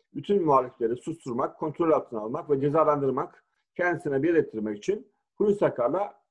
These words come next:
anlaşma yaptı diyor. Ve yan ürünleri de işte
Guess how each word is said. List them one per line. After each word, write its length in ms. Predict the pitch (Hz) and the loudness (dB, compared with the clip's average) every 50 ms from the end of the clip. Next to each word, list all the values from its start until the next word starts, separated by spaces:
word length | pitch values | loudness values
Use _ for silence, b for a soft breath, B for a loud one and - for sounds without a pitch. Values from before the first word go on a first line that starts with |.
| _ _ - | _ _ 0
anlaşma 420 | 180 196 208 208 202 - 190 190 | 2 4 4 4 2 2 -2 -2
yaptı 300 | 151 123 - - 101 - | -2 -2 -4 -8 -14 -16
diyor. 140 | - - _ _ _ _ _ _ _ _ _ _ _ _ _ _ _ _ - | -16 -20 _ _ _ _ _ _ _ _ _ _ _ _ _ _ _ _ 2
Ve 280 | 151 143 123 - - - _ _ _ _ _ _ | 2 2 2 0 -4 -12 _ _ _ _ _ _
yan 280 | 110 120 165 190 190 | -2 2 2 2 2
ürünleri 460 | 156 - 139 123 113 110 110 110 110 110 | 2 0 0 0 0 -2 -2 -2 0 2
de 100 | 196 202 | 2 2
işte 420 | 202 - - 156 180 202 202 - | 2 2 0 0 0 0 -2 -4